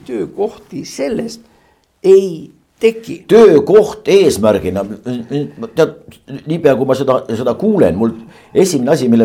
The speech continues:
Speaker 2: peale ma mõtlen, on Tork Wemada, kes oli geniaalne töökohtade looja, sellepärast et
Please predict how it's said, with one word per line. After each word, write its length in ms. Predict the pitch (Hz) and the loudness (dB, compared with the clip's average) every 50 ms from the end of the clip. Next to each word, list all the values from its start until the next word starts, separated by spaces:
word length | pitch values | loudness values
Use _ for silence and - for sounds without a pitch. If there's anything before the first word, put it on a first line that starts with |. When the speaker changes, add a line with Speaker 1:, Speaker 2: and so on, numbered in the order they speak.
| 110 117 | 2 2
Speaker 2:
peale 160 | 117 117 113 | 2 2 2
ma 80 | 117 135 165 | 2 0 0
mõtlen, 240 | 160 - 113 107 107 | -2 -2 -2 -2 -2
on 80 | 104 104 139 | -2 0 0
Tork 240 | 139 - - - 117 | 0 0 0 2 2
Wemada, 460 | 117 123 147 143 123 98 82 - - - - - _ - | 4 4 4 4 4 2 0 -2 -4 -10 -18 -18 _ -8
kes 160 | 110 92 117 | -4 -2 0
oli 160 | 117 117 - 123 | 0 0 2 2
geniaalne 560 | 131 139 147 156 170 151 135 113 104 104 95 | 2 2 4 4 4 2 2 2 0 0 0
töökohtade 720 | - 151 151 127 113 120 117 110 - 104 95 95 110 113 113 - - - 127 | 2 4 4 4 2 2 0 -2 -2 -4 -4 -2 -2 -2 -4 -6 -10 -4 -2
looja, 320 | 160 185 156 120 107 101 90 - | 0 2 4 4 4 2 0 0
sellepärast 480 | 131 120 110 95 117 110 101 - - 92 | 0 0 0 0 0 0 -2 -2 -6 -10
et 160 | - - | -12 -14